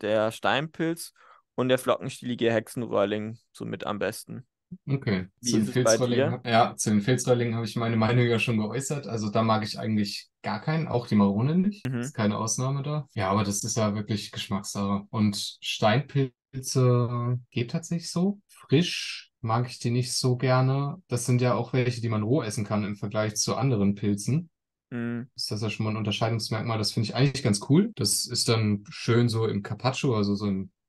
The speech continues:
Speaker 2: ganz feine Streifen geschnitten mit ein bisschen Öl und sonst was drüber.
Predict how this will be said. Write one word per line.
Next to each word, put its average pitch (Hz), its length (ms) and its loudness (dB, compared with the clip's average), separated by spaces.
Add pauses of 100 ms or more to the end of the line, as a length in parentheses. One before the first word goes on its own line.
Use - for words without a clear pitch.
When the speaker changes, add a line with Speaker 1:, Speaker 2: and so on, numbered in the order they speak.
(160)
Speaker 2:
ganz 104 380 -6
feine 107 260 2
Streifen 104 400 -2
geschnitten 107 400 -2
mit 101 120 -2
ein 104 40 -6
bisschen 104 280 -4
Öl 110 320 -4
und - 360 -8 (520)
sonst 101 240 -4
was 107 160 -6
drüber. 107 400 -4